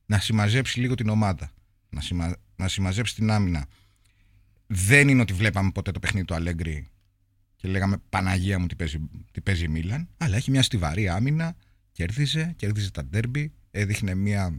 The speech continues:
θέληση, έδειχνε μο-, πώς το λένε, motivation, έδειχνε μια «Είχε, ρε παιδί μου, θέληση για, δεν το χα-, δεν τη χάνουμε τετράδα, δεν μπορούμε να χτυπήσουμε πρωτάθλημα από ένα σημείο και μετά».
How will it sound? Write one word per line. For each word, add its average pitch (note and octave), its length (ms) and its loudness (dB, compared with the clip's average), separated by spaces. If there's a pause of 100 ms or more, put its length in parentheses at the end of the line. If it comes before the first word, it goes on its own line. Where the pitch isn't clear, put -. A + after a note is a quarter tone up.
(140)
θέληση, C3 640 -2 (1120)
έδειχνε B2 320 2
μο-, B2 160 6 (500)
πώς A#2+ 120 -2
το A#2+ 80 -2
λένε, F#2 220 2
motivation, G#2+ 400 -2
έδειχνε A#2+ 340 0
μια A#2+ 220 2 (240)
«Είχε, C#3+ 260 2
ρε F#2+ 80 2
παιδί F#2 220 0
μου, A#2+ 180 4
θέληση C3 380 2
για, C3 260 2 (760)
δεν C3+ 220 6
το D#3+ 100 6
χα-, - 180 4
δεν C#3 120 4
τη A#2+ 40 2
χάνουμε A#2+ 240 6
τετράδα, F#2+ 420 0
δεν D3 140 4
μπορούμε C#3 220 6
να A#2+ 60 2
χτυπήσουμε - 360 -2
πρωτάθλημα B2+ 340 0
από A#2+ 100 -2
ένα A#2+ 100 2
σημείο B2 180 0
και C3 80 -2
μετά». E3 260 0